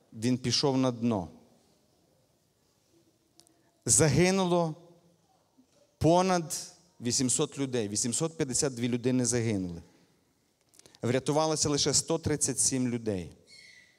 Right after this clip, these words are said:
Більше двісті людей, вони надягнули рятувальні жилети, і вони були в шлюпках, був сильний шторм в плотах,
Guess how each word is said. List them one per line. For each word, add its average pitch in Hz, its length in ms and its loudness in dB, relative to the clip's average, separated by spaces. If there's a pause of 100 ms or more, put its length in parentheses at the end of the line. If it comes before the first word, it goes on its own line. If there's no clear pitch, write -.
(3000)
Більше 170 460 4
двісті 180 480 0
людей, 139 460 -2 (400)
вони 135 200 -2
надягнули 151 500 2
рятувальні 151 680 0 (200)
жилети, 147 600 0 (1500)
і 127 80 2
вони 139 200 4
були 139 460 2 (100)
в - 60 -6
шлюпках, 160 720 -2
був 120 280 -4
сильний 135 440 0
шторм 151 460 0
в 143 100 -10
плотах, 139 720 0